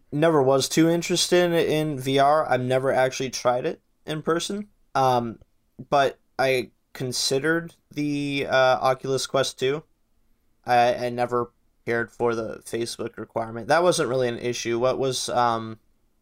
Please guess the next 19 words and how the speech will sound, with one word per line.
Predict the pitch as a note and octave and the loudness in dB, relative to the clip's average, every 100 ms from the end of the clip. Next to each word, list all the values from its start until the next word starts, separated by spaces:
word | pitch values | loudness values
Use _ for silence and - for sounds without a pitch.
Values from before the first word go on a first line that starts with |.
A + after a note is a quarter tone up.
| _ - - | _ -20 -8
an | C3+ C3 | -6 -2
issue | D3 C#3+ D#3+ | -2 0 -2
for | - B2+ | -2 -4
me | A#2 A#2+ | -2 -2
is | A2+ | 0
that | A#2 | -2
I, | A2+ A2 - | -2 -8 -8
I | A#2 | -10
just | A2+ - - A2+ - | -10 -14 -14 -18 -2
don't | A#2+ B2 | 0 0
really | A#2 B2 B2 | 0 -2 -2
think | A#2 A2 | -4 -6
that | G#2+ | -6
V | A2+ | -4
R | A2+ A#2+ | -2 -2
is | A#2 | -2
there | A#2 A2+ A#2 | -4 -2 0
yet | B2 B2+ - _ | -2 -4 -8 _
still. | - - C3+ | -8 -2 -2